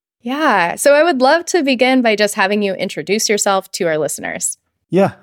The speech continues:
Speaker 2: I always like to talk, um, about my quarter life crisis that, um, started off my career in accounting. And the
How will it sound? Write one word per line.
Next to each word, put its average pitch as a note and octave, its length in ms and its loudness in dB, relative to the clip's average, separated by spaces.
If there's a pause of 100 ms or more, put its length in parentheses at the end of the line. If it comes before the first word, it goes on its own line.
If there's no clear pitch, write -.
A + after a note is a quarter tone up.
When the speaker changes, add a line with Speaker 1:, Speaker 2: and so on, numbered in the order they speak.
Speaker 2:
I B2+ 560 2
always D3+ 240 2
like E3 160 -2
to C#3 120 0
talk, B2 360 -2 (280)
um, G2 720 -4 (360)
about G2+ 400 0
my G2 640 0
quarter F3+ 240 0
life C#3+ 240 2
crisis A2 720 -2
that, G2 460 -4
um, F#2+ 460 -2
started G#2 420 0
off G2+ 200 0
my G2 160 0
career G#2 280 -4
in G2 80 -4
accounting. F#2+ 720 -2
And G2+ 480 -2
the G2+ 400 -2